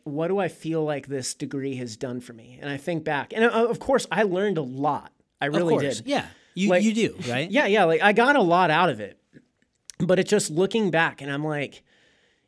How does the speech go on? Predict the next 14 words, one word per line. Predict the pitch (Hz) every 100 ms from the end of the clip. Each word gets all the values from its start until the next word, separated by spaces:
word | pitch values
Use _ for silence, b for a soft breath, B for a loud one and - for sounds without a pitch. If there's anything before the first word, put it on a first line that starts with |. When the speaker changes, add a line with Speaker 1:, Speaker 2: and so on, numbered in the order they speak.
| -
Speaker 1:
"You | 139
know, | 165 185
I, | 165 147 _ _
I | -
didn't | 127 156 202
really | 180 185 151 - _ _ _ _
learn | 147 135 139 156 185 180 160 147 135 _ _ _
as | 165 151
much | 165 170 -
to | -
the | 147
point | - 170 160
to | -
where | 147 143 143 135